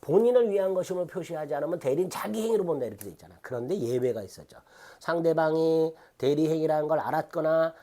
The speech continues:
알 수 있었다면 대리 행위가 된다. 그거죠. 채권 양도 사실은 양도인이 통지해야 돼요. 근데 양수인이 양도인을 대리해서 통지를 해.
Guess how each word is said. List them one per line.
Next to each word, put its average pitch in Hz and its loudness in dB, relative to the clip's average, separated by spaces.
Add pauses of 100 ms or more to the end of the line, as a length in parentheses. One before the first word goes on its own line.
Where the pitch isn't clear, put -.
알 131 -4
수 165 -10
있었다면 160 -2 (200)
대리 135 0
행위가 131 0
된다. 120 -8
그거죠. - -6 (880)
채권 233 0
양도 147 2
사실은 135 -6
양도인이 190 4
통지해야 139 -6
돼요. 85 -16 (840)
근데 214 6
양수인이 202 4
양도인을 180 2
대리해서 175 0
통지를 147 -6
해. - -10